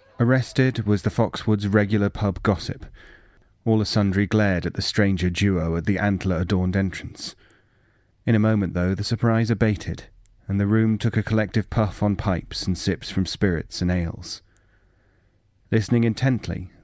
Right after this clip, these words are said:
the Foxwood patrons leaned languidly, hoping to witness an impending beating. "Now, Mister Grayson, Leo,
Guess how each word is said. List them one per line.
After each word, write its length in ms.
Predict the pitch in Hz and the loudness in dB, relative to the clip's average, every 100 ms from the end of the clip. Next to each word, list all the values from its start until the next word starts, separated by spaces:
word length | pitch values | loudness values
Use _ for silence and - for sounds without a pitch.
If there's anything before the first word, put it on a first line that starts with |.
| - | -8
the 60 | |
Foxwood 480 | 98 117 - - 104 | -2 0 0 0 0
patrons 600 | - 104 92 107 101 95 | 2 0 0 0 0 2
leaned 480 | 107 110 101 87 87 | 2 4 2 0 0
languidly, 640 | 95 95 90 85 82 80 - _ _ _ _ | 0 2 0 -2 -4 -6 -10 _ _ _ _
hoping 340 | - 107 110 | -2 0 0
to 80 | 104 | 0
witness 580 | 113 110 110 104 - - - | 0 2 0 0 -4 -10 0
an 140 | 110 | 2
impending 640 | 107 - 127 120 117 117 107 | 2 0 0 2 2 0 0
beating. 540 | 98 - - - - _ _ _ _ _ _ _ _ _ _ _ | -2 -2 -8 -10 -14 _ _ _ _ _ _ _ _ _ _ _
"Now, 400 | 104 95 78 - - | 0 0 -2 -10 -8
Mister 240 | 101 95 120 | -8 -2 0
Grayson, 580 | 113 85 - - 78 - _ _ _ 131 | 2 0 -4 -10 -14 -18 _ _ _ -2
Leo, 460 | 127 110 80 73 | 0 2 0 -8